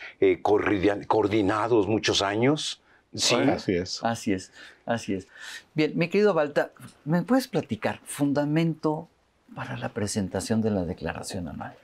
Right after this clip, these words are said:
Speaker 1: Mira, sin duda que las leyes han cambiado. En días pasados tuve la oportunidad de tener que hacer una opinión,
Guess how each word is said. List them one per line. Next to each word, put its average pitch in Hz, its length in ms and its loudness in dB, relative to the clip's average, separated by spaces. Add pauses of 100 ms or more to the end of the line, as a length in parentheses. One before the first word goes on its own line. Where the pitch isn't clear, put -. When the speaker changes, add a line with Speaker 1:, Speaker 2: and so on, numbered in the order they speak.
(520)
Speaker 1:
Mira, 165 360 2
sin 160 320 2
duda 202 320 4
que 147 80 2
las 120 180 2
leyes 123 320 2
han 113 120 -4
cambiado. 82 760 2
En 98 240 2
días 101 220 4
pasados 92 680 0
tuve 90 220 4
la 87 80 4
oportunidad 85 540 0
de 85 100 4
tener 82 300 2
que - 80 -2
hacer 85 280 2
una 87 320 2
opinión, 87 640 0